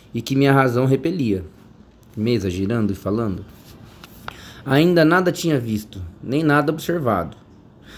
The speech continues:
As experiências feitas na presença de pessoas honradas e dignas de fé me confirmaram na possibilidade do efeito puramente material, mas a ideia de uma mesa falante não entrava ainda no meu cérebro. No ano seguinte,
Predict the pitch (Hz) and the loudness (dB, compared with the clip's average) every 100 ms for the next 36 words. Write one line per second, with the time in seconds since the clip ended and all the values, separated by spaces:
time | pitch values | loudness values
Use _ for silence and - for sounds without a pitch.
0 | - - 127 139 - 165 151 185 185 147 | -10 2 2 2 0 2 4 2 0 -4
1 | - 147 143 120 120 123 120 127 139 135 | 0 0 0 -6 -6 -2 -2 0 -2 -2
2 | 123 120 117 120 104 110 98 131 143 107 | -4 -6 -2 -2 0 0 2 4 2 0
3 | 107 98 95 123 170 143 113 101 - 131 | -4 -4 -8 -8 -4 -2 -2 -6 -4 -4
4 | 147 - - - - 131 123 131 131 160 | -4 -10 -20 -20 -8 -6 0 0 2 2
5 | 139 135 147 143 139 170 196 - 143 143 | 4 4 4 0 -2 -4 -2 -4 -2 0
6 | 135 107 104 101 117 127 139 123 139 139 | 0 0 2 4 2 0 0 0 -2 -4
7 | - - 156 175 156 151 156 156 160 170 | -6 -4 0 2 2 0 0 -2 -2 0
8 | 175 95 - - - - - - 120 117 | 2 0 -2 -18 -20 -20 -16 -4 0 4
9 | 131 104 131 151 139 131 127 113 107 - | 2 4 4 4 2 0 0 -2 -4 0
10 | 151 151 117 151 170 - 90 - 95 120 | 2 2 2 2 0 -6 -10 -12 -4 0
11 | 147 143 127 123 127 131 131 135 139 95 | 0 2 2 4 0 -2 -2 -4 -6 -8
12 | 90 85 - - - _ _ - - - | -8 -10 -16 -20 -20 _ _ -20 -20 -20
13 | - - - 151 190 208 - 123 120 147 | -20 -14 0 2 4 2 0 -4 0 0
14 | - - | -2 -10